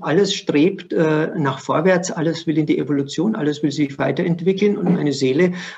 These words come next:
also der innere Teil, der angebunden ist an diese Natur, eben auch. Und, äh, der, äh,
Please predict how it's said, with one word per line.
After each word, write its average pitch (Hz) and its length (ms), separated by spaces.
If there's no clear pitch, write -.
also 135 140
der 147 140
innere 156 260
Teil, 135 320
der 151 140
angebunden 175 500
ist 175 160
an 165 100
diese 160 220
Natur, 160 600
eben 139 220
auch. 185 480
Und, 175 420
äh, 156 440
der, 143 440
äh, 147 220